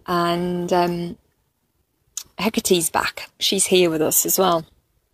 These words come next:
And that energy, that wisdom energy. And then finally, what I'm really excited to share with you, um, is that on Wednesday, the twenty-second, I hope I've got the right day,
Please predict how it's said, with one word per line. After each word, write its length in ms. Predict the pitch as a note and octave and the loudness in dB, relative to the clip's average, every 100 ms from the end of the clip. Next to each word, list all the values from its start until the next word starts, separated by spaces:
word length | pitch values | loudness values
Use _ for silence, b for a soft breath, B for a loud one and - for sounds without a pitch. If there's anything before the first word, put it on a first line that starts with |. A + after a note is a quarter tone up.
| - - | -6 4
And 100 | G3 | 6
that 160 | F#3 F3+ | 6 4
energy, 460 | F3 E3 F#3 E3+ - _ - | 2 2 0 -2 -6 _ -4
that 140 | - | -4
wisdom 460 | F3+ F#3+ F#3 - F3+ | 4 4 4 2 0
energy. 480 | F3 F#3 G3 F#3+ F#3 _ _ - B B B B B B B B B B B - | 0 -2 -2 -6 -10 _ _ -20 B B B B B B B B B B B 0
And 160 | G#3 | 6
then 120 | G#3 | 6
finally, 720 | G3+ - B3+ B3+ A3+ F3+ F3 F3 | 4 4 6 8 6 4 2 2
what 140 | G3 | 2
I'm 180 | G3 F#3+ | 2 4
really 340 | G#3+ A3 G#3 | 8 10 8
excited 640 | F3+ - - - - F#3 - | 6 2 0 0 0 -4 -2
to 80 | |
share 280 | - F3+ E3+ | 0 2 2
with 220 | E3+ - | 0 0
you, 400 | E3+ E3 F3+ A3 - | 2 2 0 -4 -2
um, 420 | - F3+ F3 F3 - | 2 2 2 -2 0
is 260 | G3 F#3 - | 2 2 4
that 220 | F3+ F3 - - | 2 0 -4 0
on 340 | F#3+ F#3 F#3 - _ _ _ - | 2 2 0 -6 _ _ _ 0
Wednesday, 880 | F#3+ A3 B3 A3+ - D#3+ D#3+ F#3 B3 - _ _ B B B _ _ | 4 6 6 4 2 -2 2 0 0 -6 _ _ B B B _ _
the 60 | - | -6
twenty-second, 1000 | - G3 - - F#3 - E3 F#3 A3 - _ - | 0 0 2 0 0 -2 -2 -2 -2 -4 _ -2
I 60 | |
hope 180 | E3+ F3+ | 0 0
I've 100 | E3 | -2
got 120 | - | -2
the 100 | - | 4
right 160 | F3 - | 4 6
day, 260 | - - | 6 6